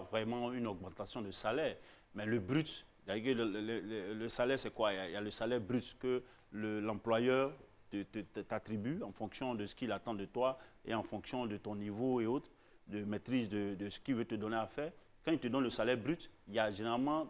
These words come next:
tous, toutes les taxes qui sont dessus, donc, dont les impôts. Aujourd'hui, tous les impôts ont été fusionnés, les trois impôts dont il parle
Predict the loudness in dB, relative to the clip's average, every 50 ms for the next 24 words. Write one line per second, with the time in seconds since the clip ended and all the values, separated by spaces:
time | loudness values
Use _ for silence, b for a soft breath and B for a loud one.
0 | -6 -6 -4 -2 -2 -2 -4 -6 -12 -10 -8 -8 -4 -2 -2 0 2 2 2 2
1 | 0 -4 -8 -6 -4 -4 -4 -4 -6 -6 -6 -6 -6 -8 -2 0 2 2 2 2
2 | 0 -2 -4 -4 -6 -8 -8 b b b b b b b -2 0 0 0 2 2
3 | 0 0 0 2 6 6 6 6 6 4 0 2 4 6 6 6 4 2 -2 -2
4 | 0 0 0 0 -2 -4 -2 0 0 2 2 0 2 2 2 2 2 2 0 -2
5 | -2 0 -2 -2 -4 -6 -6 -2 0 0 0 0